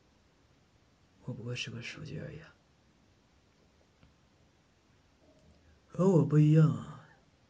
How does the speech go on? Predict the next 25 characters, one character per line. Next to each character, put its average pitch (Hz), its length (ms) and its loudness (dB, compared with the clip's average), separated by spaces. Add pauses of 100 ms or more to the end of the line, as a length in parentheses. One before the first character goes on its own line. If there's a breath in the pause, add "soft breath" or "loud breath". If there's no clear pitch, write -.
(840)
你 139 100 0
未 156 120 4
来 147 80 2
的 135 120 -2
人 123 260 -4
生 143 180 -6
还 131 120 -6
很 117 360 -14
长 - 360 -16
呢。 - 80 -18 (1700 soft breath)
而 143 120 -2
我 131 160 -2
呢， 120 200 -8 (1500 soft breath)
只 143 120 -6
是 151 160 -2
你 127 160 -4
生 - 220 -6
命 135 180 -2
中 127 160 -6
的 110 100 -8
一 110 120 -8
个 123 160 -8
过 123 240 -10
客 - 240 -16
啊。 - 300 -18